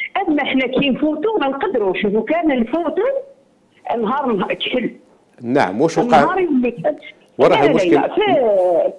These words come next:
Speaker 1: في راجلي، في رمضان هذا اللي فات،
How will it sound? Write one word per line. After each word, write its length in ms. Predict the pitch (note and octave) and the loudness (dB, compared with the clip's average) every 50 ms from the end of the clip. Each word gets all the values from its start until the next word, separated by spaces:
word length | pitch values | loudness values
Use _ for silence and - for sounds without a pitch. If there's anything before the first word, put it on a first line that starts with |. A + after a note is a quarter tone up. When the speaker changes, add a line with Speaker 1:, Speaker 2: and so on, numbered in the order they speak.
| A4 A#4+ A#4 - | -2 -2 -2 0
Speaker 1:
في 60 | - | 0
راجلي، 560 | C#4+ C#4+ B3+ A3 G3+ - F3 F3 B3 C4+ A4+ - - _ _ _ _ _ _ _ _ - - _ - | 0 0 0 0 0 0 0 0 0 -2 -4 -10 -14 _ _ _ _ _ _ _ _ -20 -20 _ -4
في 60 | G4 | -2
رمضان 460 | G#4 G4+ E4 C#4 B3+ A#3 A3+ A3 G#3+ C#4 | 0 0 2 2 2 2 2 2 2 2
هذا 180 | E4+ D#4 D4+ | 2 0 0
اللي 240 | B3 G3+ G#3 G#3 G#3 | 0 0 0 0 -2
فات، 420 | - A3+ - - - - - - | -2 -2 -4 -2 -4 -6 -8 -10